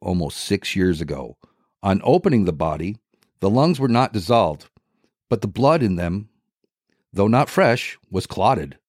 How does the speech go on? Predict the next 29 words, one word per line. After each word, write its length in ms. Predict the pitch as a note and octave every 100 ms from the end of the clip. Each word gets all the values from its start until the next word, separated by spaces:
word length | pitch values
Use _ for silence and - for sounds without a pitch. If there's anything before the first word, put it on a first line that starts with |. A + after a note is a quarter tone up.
| _ _ _ _ -
The 100 | G2+
lungs 260 | C3+ F#3+
did 120 | E3+ D3+
not 220 | C#3 -
appear 380 | - - C#3+ F#2
as 140 | E2+
one 180 | G#2 G#2
would 140 | F#2+
suppose 560 | - - G2 D#2+ C#2+ - _ _ _ _ _ -
they 180 | F2+ F2+
would 180 | E2+ D2
be, 320 | D#2+ C2 D#2 _ _ _ _
at 140 | - F#2+
a 40 |
far 340 | - - G#2+ G2
nearer 320 | F#2+ G2+ F2+
state 380 | - - F#2+ -
of 80 |
soundness 540 | - - G2 F2 D2+ -
than 280 | E2+ D#2+ D#2 _ -
that 180 | D#2
could 140 | - D#2+
be 120 | F2+
expected. 680 | D#2 - - G2+ - C#2+ - _ _ _ _ _ _ _ _ -
The 100 | G2
liver, 360 | A#2 E3 E3+
I 60 | C#3+
am 120 | G2+
told, 400 | - F#2+ F2+ G#2